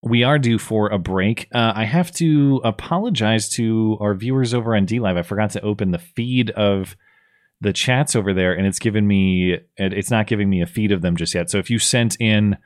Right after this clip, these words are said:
uh, a super chat during that first segment, my apology, 'cause I do not have it in front of me. But if that's you,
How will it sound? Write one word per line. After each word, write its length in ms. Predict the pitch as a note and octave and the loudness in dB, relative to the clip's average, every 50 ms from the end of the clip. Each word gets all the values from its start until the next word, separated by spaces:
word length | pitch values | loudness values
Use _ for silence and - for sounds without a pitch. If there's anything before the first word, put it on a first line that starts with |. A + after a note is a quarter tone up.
| _ _ _ _ _ - | _ _ _ _ _ -10
uh, 360 | F#2 F2+ F2 E2 - D#2+ - - | -8 -6 -6 -6 -6 -8 -10 -10
a 140 | - F2+ F2 | -10 -10 -8
super 340 | - - - F#3+ F#3+ F#3 F3+ | -6 -6 -6 -4 -2 -2 -4
chat 440 | - - - G#2+ G2+ G2+ G#2 - _ _ - - | -2 0 0 2 2 2 0 -2 _ _ -16 -10
during 240 | G2+ - A#2+ A#2 A2+ | -4 -4 -2 0 0
that 180 | A2 G2+ G2 - | 0 -2 -2 -2
first 220 | - A2+ G#2 - | -4 -2 -2 0
segment, 380 | - A#2 A2 G2+ G2+ F#2 F2+ - _ _ _ _ _ _ _ _ _ | 0 0 2 2 2 0 -2 -4 _ _ _ _ _ _ _ _ _
my 260 | - G#2+ G2 G#2+ B2+ C#3+ | -6 -4 -2 0 0 0
apology, 580 | B2+ - - - B2+ C#3+ C3 G2+ E2 F2+ F#2 | 0 -2 -2 -2 -2 0 0 -2 -2 -4 -6
'cause 160 | - - F2+ | -6 -6 -4
I 60 | F#2+ G2 | -4 -4
do 120 | F#2 F#2 | -4 -4
not 240 | G2+ A#2 C3 B2+ A2+ | -4 -4 -4 -4 -4
have 180 | A2+ A#2+ A#2 A2+ | -2 -2 -2 -2
it 80 | G#2 | -2
in 140 | F#2+ F#2 F#2+ | -2 -2 -4
front 180 | - C#3 C#3+ C#3 | -2 -2 0 0
of 60 | A#2+ | 0
me. 200 | F#2+ D#2+ - - _ _ _ _ _ _ _ _ _ _ _ _ _ _ _ _ _ - | 0 -2 -4 -8 _ _ _ _ _ _ _ _ _ _ _ _ _ _ _ _ _ -6
But 100 | - G#2+ | -4 -2
if 100 | A2+ G#2+ - | -2 -2 -2
that's 260 | G#2+ G#2 F#2 - - | -2 -2 -2 -2 0
you, 280 | A#2 A#2 G2+ F2 E2+ | 0 2 2 0 -2